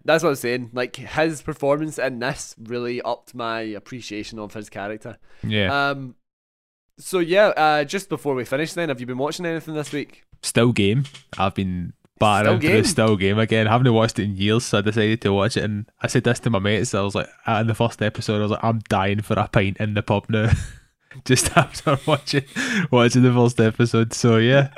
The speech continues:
Speaker 2: Still game. And I watched that Baby Teeth. That was kinda shit. And I watched,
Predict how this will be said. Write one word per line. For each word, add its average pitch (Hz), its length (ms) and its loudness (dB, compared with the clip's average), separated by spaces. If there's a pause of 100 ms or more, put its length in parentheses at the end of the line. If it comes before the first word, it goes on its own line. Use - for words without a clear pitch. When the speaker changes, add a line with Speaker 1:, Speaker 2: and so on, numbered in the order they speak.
(280)
Speaker 2:
Still 143 320 2
game. 123 160 6
And 123 60 6
I 120 40 8
watched 127 300 6
that 120 260 4
Baby 104 280 4
Teeth. 117 240 2
That 117 120 2
was 113 100 0
kinda 92 220 -2
shit. - 340 -2 (480)
And 104 80 2
I 104 40 6
watched, 107 360 2